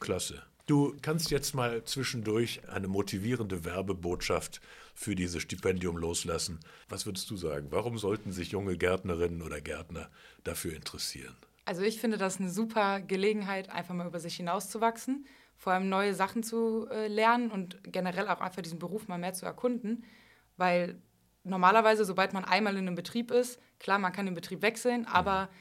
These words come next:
Speaker 2: es fällt einem vielleicht ein bisschen schwerer, weil das schon ein größerer Schritt ist, als wenn man jetzt weiß, man geht diese drei Monate für ein Praktikum weg und kann danach aber im besten Fall einfach wiederkommen.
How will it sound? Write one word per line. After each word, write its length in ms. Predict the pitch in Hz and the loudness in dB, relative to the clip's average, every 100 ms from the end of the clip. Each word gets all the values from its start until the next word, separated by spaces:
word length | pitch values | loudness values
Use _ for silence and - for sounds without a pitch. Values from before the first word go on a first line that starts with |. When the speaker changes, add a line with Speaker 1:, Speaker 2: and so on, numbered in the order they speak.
| - - | -12 -8
Speaker 2:
es 120 | 180 | 0
fällt 180 | 214 208 | 2 2
einem 120 | 185 | 0
vielleicht 240 | 190 175 | 0 0
ein 40 | 175 | 0
bisschen 260 | 220 202 | 0 0
schwerer, 300 | - 208 196 | -2 -2 0
weil 60 | 180 | 0
das 160 | 170 - | -2 -2
schon 180 | 208 | -4
ein 120 | 208 175 | -4 -2
größerer 380 | 208 214 170 | 0 0 -4
Schritt 280 | 160 - 233 | -4 -2 0
ist, 260 | 247 262 - - - - - | 0 -2 -6 -18 -20 -8 -2
als 260 | 190 190 | -2 -2
wenn 100 | 196 | -4
man 120 | 190 | -2
jetzt 220 | 185 180 190 | -4 -4 2
weiß, 440 | 185 190 190 - _ _ _ _ _ | 2 2 -4 -12 _ _ _ _ _
man 140 | 185 175 | -4 -2
geht 160 | 190 | -2
diese 140 | 190 180 | -2 2
drei 200 | 180 190 | 6 6
Monate 460 | 196 202 190 196 | 6 0 0 -4
für 160 | 180 185 | -6 -8
ein 80 | 156 | 0
Praktikum 500 | 240 240 214 214 196 | 0 0 -4 -2 0
weg 160 | 214 | 0
und 100 | 196 | -2
kann 160 | 180 202 | -4 -2
danach 260 | 180 190 190 | 4 4 4
aber 180 | 175 | 0
im 80 | 170 | 0
besten 220 | 185 180 | -2 -4
Fall 160 | - 185 | -6 -4
einfach 280 | 175 175 175 | -4 -10 -4
wiederkommen. 560 | 214 180 - 190 247 | -2 -2 -2 0 -2